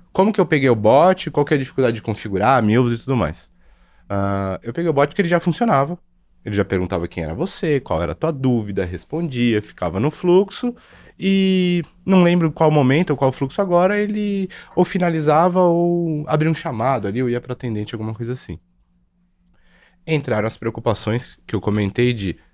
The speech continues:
será que ia atender o cliente? E a primeira versão que a gente fez, que também não foi a que tá rodando aí, como eu falei, a gente fez seis versões antes de colocar. A gente falou, "Ah, dá pra gente saber se a gente respondeu ou não.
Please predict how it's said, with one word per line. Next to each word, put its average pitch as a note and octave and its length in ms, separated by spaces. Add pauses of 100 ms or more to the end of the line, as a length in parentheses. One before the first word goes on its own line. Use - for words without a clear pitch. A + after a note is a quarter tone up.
(140)
será G2+ 360
que D#3 160
ia B2+ 80
atender F#2 260
o D#2 40
cliente? - 540 (960)
E D#3 380 (640)
a C#3 80
primeira F3 320
versão E3 300
que C#3+ 100
a - 20
gente B2 220
fez, - 540 (540)
que - 80
também G#2 260
não E3 100
foi B2 200
a - 20
que - 80
tá G2 80
rodando F#2 260
aí, G#2+ 80
como F#2+ 160
eu - 40
falei, G2+ 180
a F2+ 40
gente F#2 140
fez G2 160
seis C3 300
versões A2 420
antes F2 180
de D#2+ 100
colocar. F2+ 600 (640)
A - 40
gente C#3+ 120
falou, C#3 200
"Ah, - 60 (180)
dá E3 160
pra G3 160
gente F3 220
saber A#2 360
se - 120
a F#2 40
gente E2 260
respondeu E2+ 480
ou E2 80
não. D2 220